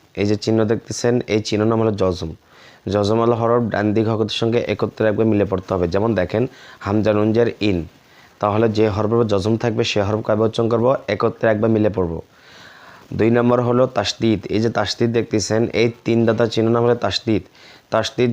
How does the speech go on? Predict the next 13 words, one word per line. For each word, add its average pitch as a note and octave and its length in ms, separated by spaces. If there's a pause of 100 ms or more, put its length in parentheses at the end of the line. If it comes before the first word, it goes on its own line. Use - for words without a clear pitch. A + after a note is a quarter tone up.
যে A#2+ 140
হরফ A#2+ 200
থাকবে B2 260
সে - 80 (100)
হরফ A#2+ 220
দুইবার B2 240
উচ্চারণ G2+ 240
করতে F#2 240
হবে। E2+ 140 (120)
কয়বার? G#2+ 300 (440)
দুইবার। B2 340 (500)
যেমন A#2+ 280
দেখেন, G2+ 220